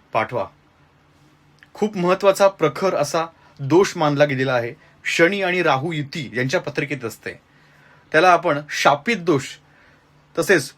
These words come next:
पिशाच्य दोष म्हणून संबोधतो ज्योतिषशास्त्रामध्ये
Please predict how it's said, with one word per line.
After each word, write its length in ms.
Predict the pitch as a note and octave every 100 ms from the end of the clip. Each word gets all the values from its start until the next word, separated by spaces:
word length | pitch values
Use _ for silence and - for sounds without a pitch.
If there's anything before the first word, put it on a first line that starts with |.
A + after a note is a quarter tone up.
| -
पिशाच्य 460 | F#3 - A3+ - A3
दोष 260 | F3+ F3 D3
म्हणून 220 | D3+ F3
संबोधतो 560 | - C3 C3 B2+ - - _ _
ज्योतिषशास्त्रामध्ये 760 | C#3 C3 - A#2+ - G2 G2